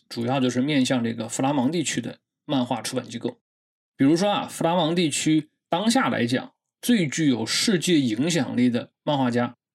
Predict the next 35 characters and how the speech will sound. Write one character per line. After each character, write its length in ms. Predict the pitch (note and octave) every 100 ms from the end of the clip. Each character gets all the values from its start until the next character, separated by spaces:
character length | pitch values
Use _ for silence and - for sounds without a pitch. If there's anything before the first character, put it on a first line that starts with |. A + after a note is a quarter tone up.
| -
奥 80 |
利 100 | F3
维 80 | D3+
尔· 80 | D#3 B2
施 120 | C3+
劳 120 | C3+
文 200 | B2 A2+ - _ _ _ _
啊， 160 | - B2 -
他 220 | - F#3+
的 100 | G#3
代 140 | F3+
表 180 | D#3+ A2+
作 160 | A#2 C3
叫 200 | A#2+ A#2 - _
《My 180 | C#3+ C#3
Son》， 420 | - F#3+ - C3+ B2+
我 180 | B2 B2
的 120 | C#3+
儿， 420 | - B2 C3 B2 _
以 140 | B2+
及 240 | A#2 - C#3
像 340 | D3+ C#3 B2 - _ _
阿 100 | -
尔 120 | E3
塞 140 | C3+ E3
纳· 120 | E3
施 140 | C3+ D3
劳 100 | D3
文 240 | B2 C3+ -
啊， 100 | -
《醉 260 | A#2+ - F3
汉 240 | C#3+ E3+
的 80 | C3
肖 220 | A2+ D#3
像》 180 | D#3+ E3